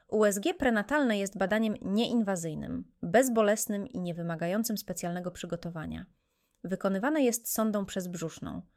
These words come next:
lub, w przypadku wczesnej ciąży, sondą dopochwową.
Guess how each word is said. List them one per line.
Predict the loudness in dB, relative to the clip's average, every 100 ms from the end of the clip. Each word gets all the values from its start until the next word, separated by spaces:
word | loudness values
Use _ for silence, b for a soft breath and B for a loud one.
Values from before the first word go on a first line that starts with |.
| _ _ -2
lub, | 0 -2 -6 -20 -20
w | -14
przypadku | -8 -4 -4 -6
wczesnej | -6 -4 -4 -6
ciąży, | -6 -8 -2 -4 b b b b
sondą | 0 2 2 0
dopochwową. | -4 -6 -10 -12 -10 -12